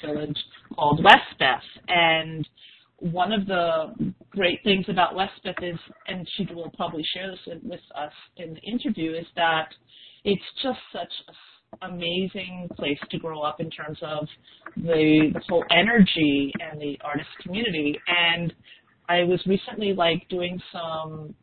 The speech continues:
poking around on Facebook, and, um, I noticed that she had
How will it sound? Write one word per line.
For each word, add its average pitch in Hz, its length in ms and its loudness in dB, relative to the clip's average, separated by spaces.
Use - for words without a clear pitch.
poking 214 300 -2
around 156 420 -6
on - 140 -10
Facebook, 156 580 -2
and, 160 680 0
um, 151 640 -10
I 190 80 2
noticed 185 440 2
that 160 200 -2
she 190 180 -6
had 160 380 -2